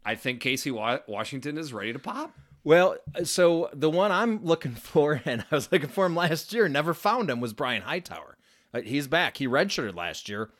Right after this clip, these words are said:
Speaker 2: had an abdominal injury. I don't think he had a catch actually last, last year.
Speaker 1: Okay.
Speaker 2: Uh, and just midway through the year decided he was redshirting. I guess he's back. He's healthy and playing well.
Speaker 1: So
Speaker 2: He,
Speaker 1: that's
Speaker 2: he could be the guy to look for.
Speaker 1: Okay. So that's even more depth or, or
Speaker 2: Correct.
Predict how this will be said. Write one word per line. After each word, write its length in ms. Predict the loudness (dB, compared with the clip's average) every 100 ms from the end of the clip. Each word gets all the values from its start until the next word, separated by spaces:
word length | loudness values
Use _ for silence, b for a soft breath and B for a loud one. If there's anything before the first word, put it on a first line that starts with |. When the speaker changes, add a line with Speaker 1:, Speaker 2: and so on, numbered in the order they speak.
| b b
Speaker 2:
had 160 | -4 -2
an 100 | -2
abdominal 560 | 0 -2 0 0 0
injury. 560 | 0 -4 -4 -6 -6 -8 _ _ _ _ _ _ -8
I 80 | -4
don't 180 | -4
think 160 | -4 -2
he 60 | 0
had 100 | 0
a 40 |
catch 380 | -2 -6 -4 -8
actually 340 | -8 -10 -10 -12
last, 360 | -12 -14 -18 _
last 280 | -14 -12 -10
year. 100 | -10
Speaker 1:
Okay. 100 | -10 _ _ _ -10
Speaker 2:
Uh, 220 | -10 -10 -14 -20 -20 -8
and 360 | -4 -2 -4
just 260 | -6 -10 -10 -6
midway 300 | -2 0 2
through 140 | 2
the 80 | 2
year 140 | 2
decided 520 | 0 0 -2 -2 -8 -12
he 120 | -6
was 160 | -6 -2
redshirting. 500 | -2 0 -4 -6 -12 b b -14
I 100 | -8
guess 200 | -6 -6
he's 100 | -6
back. 320 | -2 -2 0
He's 180 | -2 -2
healthy 360 | -2 -2 -6 -6
and 120 | -8
playing 320 | -4 -2 0
well. 300 | -2 -4 -8 -18 _ _ -18
Speaker 1:
So 100 | -4
Speaker 2:
He, 80 | 0
Speaker 1:
that's 240 | 2 2 2
Speaker 2:
he 140 | 0
could 140 | 2 2
be 100 | 2
the 100 | 0
guy 140 | -2
to 60 | -2
look 180 | -6
for. 180 | -8 -16 -10
Speaker 1:
Okay. 360 | -4 -2 -4 -6 -12
So 120 | -8
that's 160 | -6 -4
even 160 | -4
more 380 | -4 -4 -4 -6 _ -10
depth 320 | -6 -6 -6
or, 140 | -10 -10
or 40 |
Speaker 2:
Correct. 540 | 0 4 6 4 -6